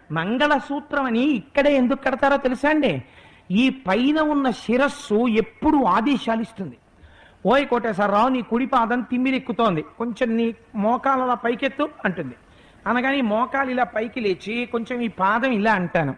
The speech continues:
తిమ్మిరి తగ్గుతుంది. అంతేకాని ఎప్పుడు నువ్వు చెప్పడమో మేము కదలడం ఏంటి, నేను కదలనివ్వాలంటుంది ఏంటి, అలా అందు. ఈ తల చెప్పిన ఆదేశాల్ని ఈ కంఠానికి కింద ఉన్నటువంటి భాగాలన్నీ అంగీకరిస్తాయి.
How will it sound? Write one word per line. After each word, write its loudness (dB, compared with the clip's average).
తిమ్మిరి 2
తగ్గుతుంది. -2
అంతేకాని 0
ఎప్పుడు 0
నువ్వు 0
చెప్పడమో 2
మేము 0
కదలడం 0
ఏంటి, 0
నేను 0
కదలనివ్వాలంటుంది 2
ఏంటి, -4
అలా 4
అందు. 0
ఈ 0
తల 4
చెప్పిన 0
ఆదేశాల్ని 2
ఈ 0
కంఠానికి 0
కింద 0
ఉన్నటువంటి 0
భాగాలన్నీ 0
అంగీకరిస్తాయి. -4